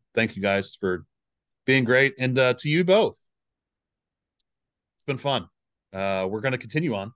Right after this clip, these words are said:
This is not over, but, uh, when you reach the national championship and you're talking about it, it is fun for us. It's a hobby, but it's also,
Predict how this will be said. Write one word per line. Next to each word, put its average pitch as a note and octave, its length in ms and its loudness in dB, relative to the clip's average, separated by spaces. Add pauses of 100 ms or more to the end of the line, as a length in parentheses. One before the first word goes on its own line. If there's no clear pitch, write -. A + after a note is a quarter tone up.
This G#2+ 160 -12
is G#2 80 -10
not A2 180 0
over, A2+ 360 0 (420)
but, A2+ 240 4
uh, G2+ 280 0 (260)
when C#3+ 200 -2
you C#3+ 100 0
reach C#3 220 -2
the C3 80 -8
national A#2+ 260 -4
championship A2+ 540 -4
and G2+ 140 -6
you're F#2+ 80 -8
talking F#2+ 400 -6
about F2+ 260 -6
it, F2+ 140 -8 (680)
it C#3 120 2
is C3+ 160 0
fun B2 220 -4
for B2 160 -4
us. A#2+ 160 -4
It's - 100 -20
a G2+ 40 -12
hobby, G2+ 640 -6
but G2+ 120 -6
it's G2 160 -8
also, F2+ 520 -6